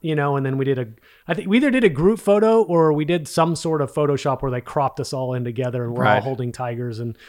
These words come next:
Speaker 1: I don't think anybody did the Simba thing, but my buddy had it, like, on his shoulder and I'm just holding it. Like, I didn't know what to do with a baby tiger, quite
Speaker 2: Yes.
Speaker 1: honestly. And they got cranky after a while too. So they started growling. And so we'd have to swap them. We'd rotate 'em out
Speaker 2: Oh.
Speaker 1: so they didn't bite anybody.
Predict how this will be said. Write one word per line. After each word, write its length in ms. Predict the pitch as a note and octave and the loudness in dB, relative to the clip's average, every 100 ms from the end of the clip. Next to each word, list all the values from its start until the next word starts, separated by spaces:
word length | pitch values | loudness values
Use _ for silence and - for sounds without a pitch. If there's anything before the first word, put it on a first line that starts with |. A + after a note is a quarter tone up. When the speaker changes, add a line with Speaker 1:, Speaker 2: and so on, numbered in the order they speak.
| - | -4
Speaker 1:
I 40 | F3 | 2
don't 80 | G#3+ | 4
think 100 | G3 | 6
anybody 280 | F#3+ F3 D#3+ | 4 2 0
did 180 | E3 C#3+ | -2 -2
the 80 | |
Simba 360 | C3 E3 D3+ C3+ | -2 -2 0 -2
thing, 280 | - C3 B2 | -4 -4 -4
but 160 | C3+ C#3+ | -4 -2
my 100 | D3 | 0
buddy 260 | D#3+ D#3 | 0 0
had 200 | C#3+ D3+ | 0 0
it, 100 | D3+ D3 | -2 -4
like, 160 | D3 | -6
on 100 | D3+ | -6
his 80 | C#3+ | -8
shoulder 600 | - C#3+ C3+ C#3 C#3 C3+ | -8 -8 -4 -4 -2 -2
and 160 | C3 A#2 - C#3 C3+ | -4 -8 -10 -6 0
I'm 140 | F3 | 2
just 160 | E3+ - | 0 2
holding 340 | F3 E3+ E3 | 0 2 -2
it. 120 | D#3+ | -2
Like, 220 | D3 C#3 - _ - | -4 -6 -8 _ -6
I 80 | D#3+ | 2
didn't 160 | G#3 F#3+ | 4 4
know 100 | E3+ | 2
what 140 | F3 | -2
to 60 | C3+ | -2
do 160 | D#3+ | 0
with 100 | D#3 | 0
a 60 | A#2+ | -2
baby 220 | C3+ A#2+ | -4 -4
tiger, 320 | C#3+ C#3 A2 | -4 -4 -6
quite 200 | G#2 B2+ | -8 0
Speaker 2:
Yes. 300 | C#3 A2+ - | 4 4 2
Speaker 1:
honestly. 200 | A#2 G#2 - _ - - - | -6 -12 -16 _ -20 -18 -4
And 100 | C#3+ | 2
they 80 | F3 | 4
got 200 | E3+ - | 2 2
cranky 480 | E3 D#3+ - C3+ | 2 2 2 0
after 200 | B2+ - | 0 0
a 80 | B2+ | -2
while 260 | B2 C3 A#2+ | 2 2 2
too. 200 | C#3 B2 | 0 -2
So 140 | - | -2
they 120 | B2 B2 | -4 -4
started 360 | - C3 A#2 | -4 -4 -4
growling. 540 | A2 A#2 A#2+ C3+ B2+ A#2+ | -4 -2 0 0 -2 -4
And 100 | A2+ | -2
so 100 | C3 | 0
we'd 120 | B2 | 0
have 140 | B2+ | -2
to 80 | - | -6
swap 460 | - C3 B2+ B2 - | -8 -2 -2 -2 -4
them. 160 | B2+ | -6
We'd 200 | A#2 A#2+ B2 A#2 | -6 -6 -8 -4
rotate 340 | B2+ A#2+ B2 | -4 -4 -8
'em 120 | A2 A2+ | -8 -8
out 200 | A#2 G#2 | -8 -6
Speaker 2:
Oh. 400 | G2+ G2+ G2+ F#2 | -6 -6 -8 -8
Speaker 1:
so 100 | C3+ | -4
they 80 | B2 | -4
didn't 180 | A2 G#2+ | -4 -6
bite 200 | A2 G#2 | -6 -6
anybody. 480 | G2 G2 G#2+ A#2+ | -10 -12 -12 -14